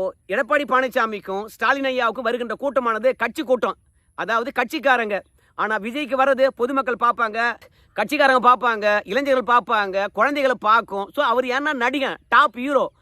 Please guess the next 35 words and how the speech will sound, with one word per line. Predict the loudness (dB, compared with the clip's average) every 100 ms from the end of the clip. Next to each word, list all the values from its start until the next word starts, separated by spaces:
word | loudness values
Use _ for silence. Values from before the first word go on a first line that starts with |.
| _ _ -4
அதனால | -2 2 2 2 -2 -4
விடுமுறை | -4 0 2
நாளா | 4 2 0
இருக்குது. | -4 -8
அன்னைக்கு | -4 -4 -2 -2
வர | -2 -4
சம்பளம் | -4 -2 -2
கொடுப்பாங்க, | -2 -2 0 0 -2 _ _
சனிக்கிழமை | -4 -2 0 0
ஆனா | 0 0 -2
கரூர் | -4 -4 -4 -4
பக்கத்துல. | -6 -6 -4 -4 _ _ _
இப்படி | -14 -6 -2 -2 -2
எல்லாமும் | -2 0 0 -2 0
சேர்ந்து | 0 0
இருக்கின்ற | -6 -6 -6
பொழுது | -4 -2 0 0 _ _ _ _ -8
அங்க | -6 -6
விஜய்க்கு | -10 -8 -8 -6
வெறுமனே | -4 -4 -4 -2
பத்தாயிரம் | -2 2 2 2 0
பேர் | -2
தான் | 0
வருவாங்கன்னு | 0 -2 -2 -6
எப்படி | -6 -6
முடிவு | -6 -4
பண்ண? | -4 -4 -6 _ _
பத்தாயிரம் | -2 0 2 2 2
பேர் | 0 2
தான் | 2
வருவாங்கன்ற | 2 4 2 2 0
விஷயத்த | -2 -2 -4 -2 -6
விஜய் | -4 -6
கிட்ட | -4 -4
சொன்னீங்களா? | -2 -4 0